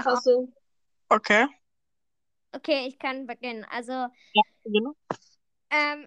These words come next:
Speaker 1: im ersten Teil geht's quasi darum: Harry Potter, der seit Jahren von den Dursleys misshandelt wird, ähm, wird irgendwann von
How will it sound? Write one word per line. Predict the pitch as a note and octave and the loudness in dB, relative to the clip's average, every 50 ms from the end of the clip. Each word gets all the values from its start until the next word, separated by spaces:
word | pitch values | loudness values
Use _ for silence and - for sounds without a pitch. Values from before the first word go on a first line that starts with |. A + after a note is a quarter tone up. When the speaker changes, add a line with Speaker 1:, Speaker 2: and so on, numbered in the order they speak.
| - | -16
Speaker 1:
im | - D4+ - | -16 -16 -12
ersten | - D4 D#4 E4+ - _ _ E4 E4 E4 | -8 -8 -8 -8 -10 _ _ -18 -18 -18
Teil | - - - E4 D#4+ D#4 D#4 D#4 D4+ D4 D4+ - | -20 -14 -10 -8 -8 -6 -6 -6 -6 -6 -8 -8
geht's | D4 C#4+ C#4+ - _ _ - | -12 -14 -16 -16 _ _ -14
quasi | - B3+ B3+ B3 - - | -12 -12 -10 -10 -12 -10
darum: | C4+ C#4 C#4+ D#4+ D#4+ - F4 E4+ E4+ F4 F#4 F#4 G4 G#4 G#4 G#4+ _ _ - - - - | -6 -4 0 2 2 2 2 -4 -6 -6 -12 -16 -18 -18 -20 -20 _ _ -10 -10 -8 -8
Harry | D4 D4+ D#4 D#4+ D#4+ | -8 -8 -8 -8 -10
Potter, | D#4+ _ E4 E4 E4 - F#4 F4 F4+ F4 - _ | -12 _ -8 -8 -8 -6 -8 -8 -8 -8 -10 _
der | D4+ D4 D4 | -10 -10 -10
seit | C4+ D4 C#4 C4+ - | -8 -10 -10 -10 -8
Jahren | C#4 C4+ C#4+ D4+ D#4 D4+ D4+ | -10 -10 -10 -10 -12 -16 -18
von | - - C#4+ C#4+ | -16 -14 -14 -14
den | C#4+ C#4 C#4 | -14 -16 -14
Dursleys | - C#4+ C#4+ D4 E4 D#4+ _ D4+ D4+ D4+ D4 _ | -10 -8 -6 -6 -8 -10 _ -14 -14 -14 -14 _
misshandelt | D4 C4+ C4 - - - C4 C4+ C#4+ D4 D4 D4 - - B3+ | -16 -16 -16 -16 -16 -14 -14 -12 -10 -10 -10 -12 -12 -14 -18
wird, | A#3+ C4 C4+ C4+ C#4+ D4 D#4 E4 - - - - - - - - | _ -12 -10 -8 -6 -8 -8 -10 -12 -14 -18 -16 -14 -16 -10 -6
ähm, | B3+ B3+ B3+ B3 B3 B3 A#3+ A#3+ A#3+ A#3+ A#3+ B3 - - | -4 -4 -4 -4 -6 -8 -10 -12 -14 -2 -2 -2 -2 -2
wird | B3 C4+ C#4+ C#4+ C#4+ _ _ _ _ _ _ _ | -8 -8 -8 -8 -10 _ _ _ _ _ _ _
irgendwann | - C4+ C#4+ C#4+ D4+ D4 C4+ B3 C4 C4+ C4+ C4+ C4+ C4+ C#4 C#4 C4+ _ - | -10 -8 -8 -8 -10 -14 -10 -8 -8 -8 -8 -8 -12 -16 -18 -20 -16 _ -8
von | - C4+ C4 B3+ C4 B3+ B3+ B3 B3 B3+ | -6 -6 -6 -6 -8 -10 -12 -12 -12 -14